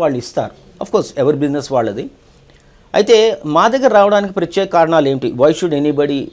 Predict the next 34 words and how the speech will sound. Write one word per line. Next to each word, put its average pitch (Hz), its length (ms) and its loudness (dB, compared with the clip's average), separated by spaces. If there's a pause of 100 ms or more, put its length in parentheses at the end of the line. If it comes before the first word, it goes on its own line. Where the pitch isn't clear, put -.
(260)
opt 165 220 -2
for 156 80 2 (100)
ఎస్ఎస్ఐఎం 123 520 -4
అంటే 113 180 -4 (540)
the 156 140 4
first 226 300 2
thing 233 120 -2 (120)
is 233 80 -8 (560)
ఏ 226 40 10 (140)
ఇన్‌స్టిట్యూషన్‌కి 220 580 -4
వెళ్ళినా 170 200 -2 (100)
first - 320 -10
of - 100 -6
all 180 180 0
మనం 156 220 -4
చూడవలసింది 151 560 -2
ఏంటంటే 120 300 -10 (640)
మనకి 233 260 -2 (140)
పాఠాలు 208 420 0
చెప్పే 185 260 -4 (160)
పంతులు 160 460 -2
ఎవరు? 117 180 -6 (720)
I'm 143 100 -4 (100)
using 170 200 0 (480)
a - 20 0 (200)
very 175 220 6 (180)
downright 147 500 2 (460)
expression. 139 460 -2 (440)
అంటే 208 180 4 (460)
it's 123 180 -6
called, 175 320 4
uh, 131 80 0 (200)
the 127 140 0
faculty. 139 380 -6